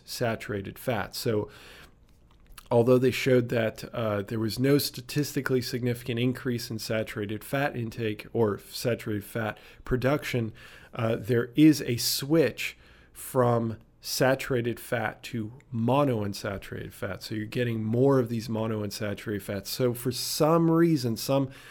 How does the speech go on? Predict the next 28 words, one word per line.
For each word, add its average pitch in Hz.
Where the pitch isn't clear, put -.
strange 143
reason, 135
we 110
don't 120
really 120
know 110
why, 117
with 120
fructose, 131
you 120
see -
increases 127
in 113
the 120
conversion 117
of -
saturated 120
fat 98
to 107
monounsaturated 104
fat, 98
and 110
you 104
see 110
decreases 110
in 104
polyunsaturated 104
fat. -